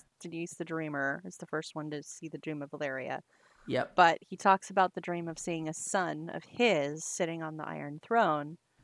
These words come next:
Speaker 2: Yeah.
Speaker 1: But by the same time, he also says that he has complete faith in Rhaenyra sitting on the Iron Throne
Speaker 2: Right.
Speaker 1: as his daughter.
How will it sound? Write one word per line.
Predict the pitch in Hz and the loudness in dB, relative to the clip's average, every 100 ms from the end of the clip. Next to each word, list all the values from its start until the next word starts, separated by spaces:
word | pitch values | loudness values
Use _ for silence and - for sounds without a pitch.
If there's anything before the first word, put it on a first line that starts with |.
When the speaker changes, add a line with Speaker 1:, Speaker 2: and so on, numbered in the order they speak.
| _ - | _ -14
Speaker 2:
Yeah. | - 113 135 - _ _ _ _ - 175 - | -6 -6 -6 -10 _ _ _ _ -20 -2 6
Speaker 1:
But | 202 - 196 | 6 6 6
by | 202 | 6
the | 196 | 4
same | - 196 190 | -2 -4 -4
time, | - 302 330 226 208 202 - | -6 -2 0 -2 -4 -10 -14
he | - - 214 202 | -20 -12 -2 4
also | 196 202 208 | 4 2 -4
says | 196 190 190 | -2 -4 -2
that | 190 | -2
he | 185 | 0
has | 185 | -2
complete | - 190 190 175 | -4 -8 -6 -4
faith | 185 175 175 | -2 -2 -2
in | 165 | -6
Rhaenyra | 160 175 294 269 190 | -4 -2 4 4 2
sitting | 190 - - | -2 -6 -8
on | - | -10
the | - | -8
Iron | - 78 - - | -8 -10 -14 -12
Throne | - - - | -10 -10 -4
Speaker 2:
Right. | 127 | -2
Speaker 1:
as | 123 - | -2 -4
his | 160 | -8
daughter. | 170 196 196 160 - | -2 4 4 4 -2